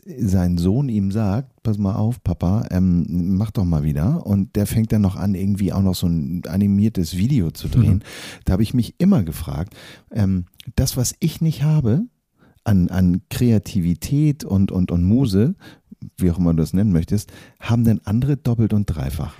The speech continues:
Speaker 1: Warum kann der denn nicht ein bisschen Musik machen und mir zumindest das Zeichnen überlassen? Verstehst du, was ich meine?
Speaker 2: Du hast andere Dinge, Henning, und, ähm, da,
Speaker 1: Ja,
Speaker 2: die hat,
Speaker 1: danke,
Speaker 2: die hat
Speaker 1: Gerd,
Speaker 2: er
Speaker 1: ja,
Speaker 2: nicht.
Speaker 1: danke,
Speaker 2: Also das
Speaker 1: Gerd.
Speaker 2: ist, ähm, du hast zum Beispiel eine wunderbare Podcast-Stimme und, ähm, von daher, das ist, also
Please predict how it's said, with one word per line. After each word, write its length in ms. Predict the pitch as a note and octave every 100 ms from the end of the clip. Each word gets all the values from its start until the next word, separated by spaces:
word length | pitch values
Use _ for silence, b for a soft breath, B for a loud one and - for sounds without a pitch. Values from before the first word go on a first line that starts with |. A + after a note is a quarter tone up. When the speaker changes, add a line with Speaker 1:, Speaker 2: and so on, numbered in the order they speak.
| -
Speaker 1:
Warum 260 | A2 B2+
kann 240 | - A#2+ G2
der 180 | G2+ C3+
denn 160 | C#3+
nicht 200 | D3 -
ein 80 | B2
bisschen 340 | A#2+ - A#2
Musik 360 | G#2 G2 A2 -
machen 400 | D#2+ D2+ F#2+ F3 B B B
und 180 | - G2+
mir 260 | A2+ B2+ D#3+
zumindest 640 | - A#2 A#2 C3 A#2+ -
das 200 | F#2+ -
Zeichnen 400 | - D3+ C#3 D2+
überlassen? 500 | B1+ B1 - - - B B A2 G#2
Verstehst 340 | A2 - B2+
du, 60 | A2
was 80 | F#2
ich 40 |
meine? 200 | G#2+ G3+ -
Speaker 2:
Du 180 | A#2+ C#3
hast 140 | -
andere 280 | A#2 B2 G#2+
Dinge, 240 | E2 C#2
Henning, 340 | C#2+ D2 D#2 -
und, 260 | - E2+ -
ähm, 200 | G2 F#2+
da, 140 | G#2
Speaker 1:
Ja, 220 | G2+ F#2+ F#2+ F2
Speaker 2:
die 160 | C3 G#2+
hat, 40 |
Speaker 1:
danke, 300 | A#2+ A2+ C3
Speaker 2:
die 100 | G#2
hat 60 | G2+
Speaker 1:
Gerd, 240 | A2+ G2
Speaker 2:
er 0 |
Speaker 1:
ja, 140 | F2+ A2+
Speaker 2:
nicht. 280 | A2 F2 -
Speaker 1:
danke, 100 | A2
Speaker 2:
Also 180 | G#2
das 140 | G#2 A2
Speaker 1:
Gerd. 100 | A#2+
Speaker 2:
ist, 80 | -
ähm, 160 | A#2 A2
du 80 |
hast 120 | B2+ -
zum 140 | B2+
Beispiel 280 | B2 - A#2+
eine 100 | G#2+
wunderbare 420 | G2+ C3+ A2 G#2
Podcast-Stimme 840 | F2+ - - F#2 D#2+ - - F#2 G2
und, 300 | G2+ F#2 -
ähm, 340 | F#2+ F#2+ F#2 F2+
von 180 | G2 F#2+
daher, 400 | F#2+ F#2+ F#2 F2+
das 180 | G2 G2
ist, 160 | -
also 260 | F#2 G2